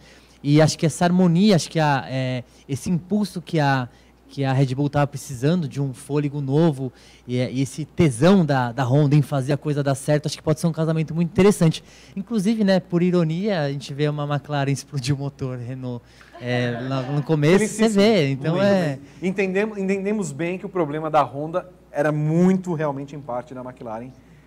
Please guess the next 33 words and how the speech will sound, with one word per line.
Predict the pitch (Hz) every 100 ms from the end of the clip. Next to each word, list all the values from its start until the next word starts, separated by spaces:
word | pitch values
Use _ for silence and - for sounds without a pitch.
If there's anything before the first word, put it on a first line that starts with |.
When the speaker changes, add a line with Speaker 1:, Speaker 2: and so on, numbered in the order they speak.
| _
Speaker 2:
que | 131
não | 151 151
soube | - 160 156
construir | 156 151 147
um | 147
carro | 147 131 127 127 143
e | 139
adaptar | 131 131 - 120 127 - _ _ _
ao | - 143
motor | 156 143 143 143
Honda. | 127 151 170 - - -
Verstappen, | 123 160 160 175 156 156 139 -
é, | 143 139 135 131 127 123 117 - _ _ _ _
segunda | - 147 147
força | 147 151 151 147
do | 135
final | 131 139
de | 131
semana, | 147 131 165 165 117 -
se | - 131
por | - 135
assim | 123 139 135
dizer, | 127 160
né? | 214 208 - - _ _ _ _ _
É, | - 135 139 139 135 135 127 127 - _ _ _ _ _ _
consideramos | 175 160 165 151 175 214
Verstappen | 139 123 - 147 185 151
ao | 131 117
título | - 190 - 320 311 269
ou | 147
é |
muito | 143 135
cedo? | - 131 120